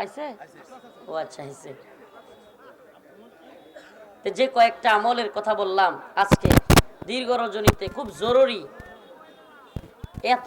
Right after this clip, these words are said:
রাত পর্যন্ত মাহফিল শুনে যদি ফজরের নামাজ না পড়েন, এই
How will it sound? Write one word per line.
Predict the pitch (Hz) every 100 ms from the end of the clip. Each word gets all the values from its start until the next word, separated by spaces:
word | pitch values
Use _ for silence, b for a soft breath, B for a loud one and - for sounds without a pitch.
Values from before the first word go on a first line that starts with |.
| 262
রাত | 254 247
পর্যন্ত | 247 220 226 220
মাহফিল | 214 214 214 -
শুনে | 214 214 190
যদি | 190
ফজরের | 185 208 214 202
নামাজ | 202 196 170
না | 180
পড়েন, | - 175 160 - - - - - -
এই | 233 349 403 403